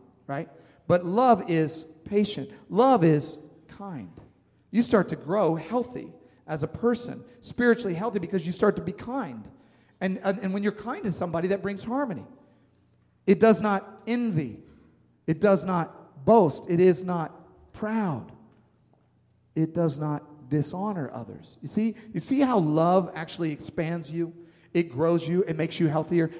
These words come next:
and brings harmony to somebody else. It is not self-seeking. It is not easily angered.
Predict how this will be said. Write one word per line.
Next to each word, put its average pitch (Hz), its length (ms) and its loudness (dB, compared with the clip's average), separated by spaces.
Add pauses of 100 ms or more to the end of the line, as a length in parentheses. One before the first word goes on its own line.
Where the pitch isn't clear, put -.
and 151 140 -4
brings 147 240 0
harmony 160 380 -6
to 139 80 -4
somebody 160 360 0
else. 170 160 2 (280)
It 196 80 6
is 208 180 8
not 202 240 -2
self-seeking. 196 920 -4 (420)
It 180 100 6
is 180 160 8
not 208 280 2
easily 190 640 4
angered. 208 400 -8